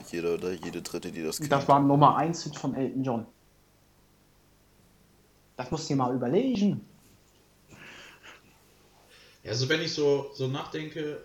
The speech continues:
Speaker 3: und so abschätzen müsste, würde ich vielleicht auch sagen, so grob fünfzig Prozent.
Speaker 2: Ich schätze weniger.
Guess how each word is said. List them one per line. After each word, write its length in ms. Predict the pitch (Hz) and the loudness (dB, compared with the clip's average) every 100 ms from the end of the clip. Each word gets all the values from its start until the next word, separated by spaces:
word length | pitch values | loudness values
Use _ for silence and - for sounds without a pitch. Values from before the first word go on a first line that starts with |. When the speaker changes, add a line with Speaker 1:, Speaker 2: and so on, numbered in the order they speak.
| - | -16
Speaker 3:
und 120 | 127 123 | -12 -10
so 120 | 123 | -8
abschätzen 560 | 127 - 214 - 135 | -8 -4 -4 -4 -2
müsste, 500 | 127 131 - 131 123 - - _ _ - | -2 -2 -4 -4 -4 -8 -20 _ _ -6
würde 120 | 127 | -4
ich 60 | 131 | -2
vielleicht 240 | 131 120 | -2 -2
auch 120 | 123 | -2
sagen, 240 | 117 104 101 | -2 -4 -4
so 80 | 98 | -8
grob 340 | - 107 117 | -4 -4 -4
fünfzig 460 | 113 117 - - - | -6 -8 -12 -12 -14
Prozent. 340 | 98 - 101 123 | -14 -14 -14 -8
Speaker 2:
Ich 80 | - | -4
schätze 260 | - 101 - | -2 -2 -4
weniger. 400 | 101 95 110 | -6 -4 -6